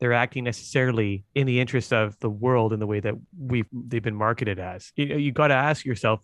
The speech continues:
whether any of the Avengers are truly secret American agents, which, uh, doing covert American operations, covert operations in America's interests, under cover of fancy costumes so that people are kinda distracted from what they're really doing.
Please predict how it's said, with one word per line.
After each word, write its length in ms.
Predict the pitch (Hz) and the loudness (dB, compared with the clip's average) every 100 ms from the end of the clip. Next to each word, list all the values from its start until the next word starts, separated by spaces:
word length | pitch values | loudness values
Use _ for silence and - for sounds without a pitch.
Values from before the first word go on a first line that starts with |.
| _ | _
whether 380 | 135 120 113 110 | 0 2 2 0
any 180 | 139 196 | 0 2
of 60 | 185 | 4
the 120 | 117 | 2
Avengers 340 | 101 104 113 | 2 -2 -2
are 80 | 110 | -4
truly 360 | - 151 143 113 | -2 2 2 2
secret 380 | - 143 139 | 0 0 2
American 300 | 131 131 127 | 4 4 2
agents, 420 | 113 143 110 95 127 | 0 0 -2 -4 -4
which, 200 | 113 - | -4 -6
uh, 380 | - 120 139 131 | -10 -10 -6 -4
doing 420 | 127 120 110 107 - | 2 4 2 0 0
covert 380 | 127 120 120 | 2 4 2
American 340 | 110 113 117 117 | 2 2 0 0
operations, 640 | 110 113 113 127 - 95 | 0 2 2 0 -2 -6
covert 340 | - 131 120 110 | -2 0 2 0
operations 480 | 107 117 113 110 101 | 0 0 -2 -4 -8
in 80 | |
America's 340 | 104 110 101 98 | -4 -4 -4 -6
interests, 540 | 139 - 104 101 - - | -8 -4 -4 -4 -10 -4
under 180 | 120 127 | 0 2
cover 300 | 139 127 117 | 2 2 2
of 80 | 104 | -2
fancy 480 | - 127 123 - | -2 2 2 0
costumes 560 | 117 123 131 135 120 110 | -2 0 2 0 -4 -4
so 80 | 117 | -6
that 80 | 107 | -4
people 200 | 117 113 | -2 -2
are 80 | |
kinda 200 | 101 117 | 0 -2
distracted 540 | 107 110 123 120 127 101 | -2 -2 0 0 -2 -6
from 140 | - 104 | -6 -4
what 120 | 104 | -2
they're 120 | 104 | 0
really 240 | 107 113 | 0 0
doing. 360 | 101 143 143 90 | 0 0 0 -4